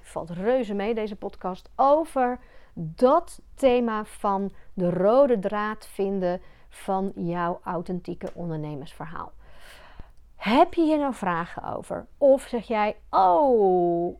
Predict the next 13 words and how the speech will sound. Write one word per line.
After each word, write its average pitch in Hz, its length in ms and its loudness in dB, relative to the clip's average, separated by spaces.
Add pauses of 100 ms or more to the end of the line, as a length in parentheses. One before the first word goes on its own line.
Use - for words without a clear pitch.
superleuk 214 720 -2
en 202 80 -6
interessant, 202 600 -8
Eve, 196 500 -8
eh, 185 260 -10
en 208 60 -6
dat 196 120 -4
wilde 202 200 -6
ik 190 100 -10
je 202 100 -8
even 190 240 -8
laten 180 260 -8
weten." 254 440 -4